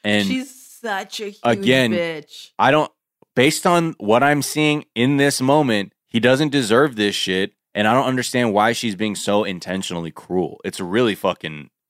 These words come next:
Speaker 1: it, it's, it, it rubs me such a wrong way because she's just indulging these very terrible, uh, patterns she has just to fucking be like, "Yeah, fuck you.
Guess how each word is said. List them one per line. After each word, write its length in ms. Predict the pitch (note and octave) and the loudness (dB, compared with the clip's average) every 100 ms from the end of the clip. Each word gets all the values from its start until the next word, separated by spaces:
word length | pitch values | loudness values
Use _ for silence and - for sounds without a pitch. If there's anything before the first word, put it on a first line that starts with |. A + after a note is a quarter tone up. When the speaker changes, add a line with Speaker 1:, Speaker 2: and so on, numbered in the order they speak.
| - | -18
Speaker 1:
it, 220 | D#2 F#2+ | -10 -8
it's, 240 | F#2+ - - - | -8 -10 -16 -4
it, 100 | G2+ | -4
it 240 | E2+ G2 | -4 -4
rubs 280 | F#2+ A2 G#2 | 0 2 2
me 200 | A2+ G#2 - _ | -4 -6 -8 _
such 360 | - G2+ F#2+ | -6 -4 -2
a 80 | G2 | -2
wrong 320 | F2 F2 F2 | 0 -2 -2
way 220 | E2 F2 F2+ | -2 -2 -2
because 380 | E2 F2+ E2 - _ _ _ | -4 -8 -8 -14 _ _ _
she's 220 | - A2 | -4 -2
just 180 | G#2+ - | -2 -6
indulging 960 | G#2+ G2 - F2 G2 F#2+ G#2+ G#2 G#2 G2+ _ _ _ | -6 -6 -2 0 0 0 -2 -2 -4 -8 _ _ _
these 220 | F#2 F2+ | -6 -6
very 520 | D2+ F2 F#2 F#2+ F#2 - | -4 -2 0 -2 -4 -8
terrible, 880 | - E2+ F2+ G2 F#2 F#2 F2+ F2+ - _ _ _ - | -10 -4 0 0 0 0 0 -2 -6 _ _ _ -6
uh, 200 | F2 D#2+ | -2 -2
patterns 440 | - F2 F#2 F2+ E2 | -2 -2 -2 -4 -8
she 160 | D#2+ | -8
has 320 | E2 D#2 D2+ D#2 | -4 -4 -4 -6
just 220 | F2 - | -8 -4
to 140 | E2+ - _ | -6 -6 _
fucking 520 | _ E2 - D2+ D2 | _ -8 -6 -10 -10
be 160 | D#2+ D#2 | -10 -10
like, 180 | - - | -10 -18
"Yeah, 100 | D2+ | -20
fuck 320 | - - - | -20 -20 -20
you. 200 | - | -20